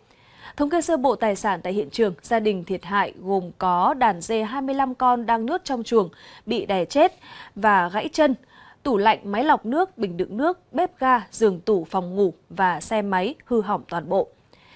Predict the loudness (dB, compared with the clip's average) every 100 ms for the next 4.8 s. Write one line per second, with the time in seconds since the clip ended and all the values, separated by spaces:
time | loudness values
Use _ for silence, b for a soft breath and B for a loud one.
0 | B B 0 2 2 0 -2 -4 -2 -4
1 | 0 0 2 2 2 0 -4 -4 -4 -6
2 | -6 -8 -8 -6 -4 -2 -2 -4 -2 -2
3 | 0 0 0 -2 -4 -2 2 2 0 -4
4 | -4 -6 -4 -4 -4 0 6 6